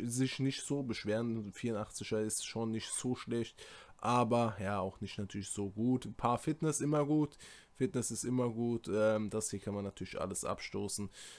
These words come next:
Aber Fitness ist immer gut. Ähm, die seltenen Spieler kann man natürlich auch alle verbrauchen für diese S B Cs oder natürlich wieder ab-, also verkaufen.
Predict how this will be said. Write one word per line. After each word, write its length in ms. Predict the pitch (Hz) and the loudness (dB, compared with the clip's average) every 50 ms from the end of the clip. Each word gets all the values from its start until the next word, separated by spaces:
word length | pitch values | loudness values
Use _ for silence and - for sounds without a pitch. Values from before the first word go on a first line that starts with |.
| - - | -16 -8
Aber 120 | - - | -8 -6
Fitness 380 | - - 131 127 - 131 117 - | 0 0 0 2 2 2 0 2
ist 140 | 123 - - | 0 0 0
immer 240 | 123 131 131 127 120 | 2 2 2 2 2
gut. 340 | 113 127 123 120 117 - 107 | 2 2 2 2 0 0 0
Ähm, 280 | 120 117 113 110 110 | 0 2 2 0 -2
die 80 | 104 104 | -2 -2
seltenen 320 | 101 113 117 110 110 110 | 0 0 0 0 0 -4
Spieler 320 | 101 - - 117 110 110 104 | -4 -2 -2 0 0 0 -2
kann 120 | - 110 | -2 -2
man 120 | 110 110 107 | -2 -2 -4
natürlich 260 | 101 - 104 - 110 | -4 -6 -6 -4 -4
auch 140 | 107 101 - | -6 -4 -6
alle 260 | - 113 117 113 - | -4 -2 -2 -2 -4
verbrauchen 800 | - - 120 110 - - - 98 113 117 120 117 - 123 113 | -2 -2 -4 -4 -4 -4 -4 0 2 2 2 2 0 -2 -4
für 160 | - - 120 107 | -2 -2 -4 -2
diese 280 | 113 113 110 113 113 101 | 0 -2 -2 -2 -2 -2
S 120 | 110 - | -4 -4
B 140 | - 101 95 | -6 -6 -6
Cs 340 | - - 135 135 131 - 90 | 2 4 6 6 6 4 2
oder 260 | 113 120 117 117 113 | 0 0 2 2 2
natürlich 380 | 110 107 - - 113 107 - | 0 -2 -2 -2 -4 -4 -2
wieder 240 | 104 107 95 104 92 | -6 -4 -2 -2 -2
ab-, 220 | 80 110 - - 104 | -2 -2 -4 -4 -2
also 280 | 110 107 107 92 95 95 | 0 0 0 -2 -4 -8
verkaufen. 600 | - - 104 - - - 117 113 - - 107 110 | -10 -12 -14 -8 -2 -2 0 0 -2 -4 -8 -8